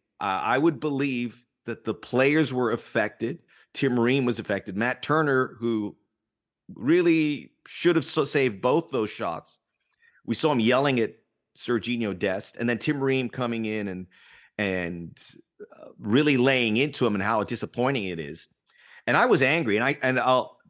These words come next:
the Serginho Dest thing about, you know, people saying, "How should he?" I think he probably s-, shouldn't play in the, he's not gonna play in the first Nations League game. I think he probably doesn't play in the second game. Just, he's on the roster. Maybe he sees,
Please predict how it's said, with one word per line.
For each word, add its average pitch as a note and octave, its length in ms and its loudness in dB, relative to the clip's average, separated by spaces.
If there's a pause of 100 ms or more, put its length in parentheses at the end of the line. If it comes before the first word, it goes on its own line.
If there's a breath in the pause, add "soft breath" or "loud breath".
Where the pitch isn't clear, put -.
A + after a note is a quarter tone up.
(260)
the C3+ 120 2
Serginho E3 460 0
Dest C#3+ 260 0
thing C3+ 180 -2
about, A#2 160 -4
you A#2 80 -6
know, A2+ 80 -4
people C3+ 340 -6
saying, A2+ 180 -4
"How A2+ 320 -8 (240)
should A2+ 260 -6
he?" A2 240 -6
I F3+ 120 4
think F3+ 220 2
he D#3+ 100 0
probably C3+ 380 2
s-, - 240 -6
shouldn't D#3 340 -2
play D#3 240 0
in D#3 60 -2
the, D#3 300 -6 (140)
he's C3 180 -4
not F#3+ 140 4
gonna F3 120 0
play C#3+ 140 2
in B2+ 60 0
the A#2+ 60 -2
first B2 260 -2
Nations B2 360 -6
League B2+ 120 -6
game. B2 220 -4 (300 loud breath)
I A#2 80 -8
think B2+ 140 0
he B2+ 40 -2
probably B2+ 800 0
doesn't B2 280 -2
play B2+ 220 -2
in B2 80 -4
the B2 80 -6
second B2 480 -6
game. A#2+ 320 -4
Just, - 340 -12 (260)
he's A#2+ 180 -2
on B2 140 2
the A#2+ 80 2
roster. A2+ 400 0
Maybe A2+ 260 -2
he G#2+ 60 -6
sees, A#2+ 320 -6